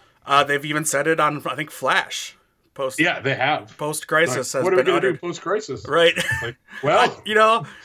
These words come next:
Speaker 1: watching Arrow and Flash, I was like, "Stop saying crisis like that. Say the
Speaker 2: I
Speaker 1: cri-,
Speaker 2: know.
Speaker 1: say the crisis."
Speaker 2: It's,
Speaker 1: Cri- <laughs>
Speaker 2: it's cris-, crisis is here. Cri-,
Speaker 1: Right.
Speaker 2: it's like someone has arrived and they're right behind you.
Speaker 1: And the name is cri-, and their name is Crisis. That's not what this is. It's a
Speaker 2: Yeah.
Speaker 1: cri-,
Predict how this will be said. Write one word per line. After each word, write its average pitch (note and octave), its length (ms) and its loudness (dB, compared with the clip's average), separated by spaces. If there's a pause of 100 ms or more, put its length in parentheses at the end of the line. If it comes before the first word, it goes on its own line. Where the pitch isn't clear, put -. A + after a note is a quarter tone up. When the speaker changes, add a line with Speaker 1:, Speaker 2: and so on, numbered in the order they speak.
(120)
Speaker 1:
watching G#3 440 2
Arrow F3 360 6
and D#3 120 4
Flash, D3+ 460 0
I D#3 140 2
was D#3 160 0
like, D#3 400 2
"Stop A3 280 4
saying D3+ 220 0
crisis C3+ 420 -2
like D3 180 -2
that. D#3+ 260 0 (160)
Say G#3 200 -2
the C#3+ 200 2
Speaker 2:
I C3+ 60 4
Speaker 1:
cri-, D#3 240 2
Speaker 2:
know. D3 60 -6
Speaker 1:
say A3 240 -4
the C#3+ 280 2
crisis." D#3 600 -2 (300)
Speaker 2:
It's, D3 220 -4
Speaker 1:
Cri- - 180 -10 (160)
<laughs> G3 180 -8
Speaker 2:
it's C#3+ 140 -2
cris-, D3+ 360 -2 (140)
crisis D3+ 440 -4
is A2 100 -12
here. G2+ 220 -8 (200)
Cri-, D#3+ 180 -2
Speaker 1:
Right. C#3+ 80 -4
Speaker 2:
it's C#3 160 -2
like A3 160 4
someone D3+ 840 -2 (220)
has D3+ 200 -2
arrived A2+ 840 -2 (280)
and B2 100 -6
they're C3+ 100 2
right C#3 280 0
behind A2+ 500 -6
you. F#2+ 120 -12
Speaker 1:
And D#3+ 160 0
the D#3+ 60 4
name D#3+ 220 2
is D3 120 -2
cri-, E3 260 2
and D#3+ 140 -4
their D#3+ 120 4
name D3+ 220 0
is C3 100 -4
Crisis. B2 440 -4
That's G#3 180 -2
not G#3 160 -2
what F#3+ 140 2
this F#3 200 -2
is. F#3 360 0
It's E3 200 -2
a E3 80 2
Speaker 2:
Yeah. F3 200 2
Speaker 1:
cri-, F#3+ 120 4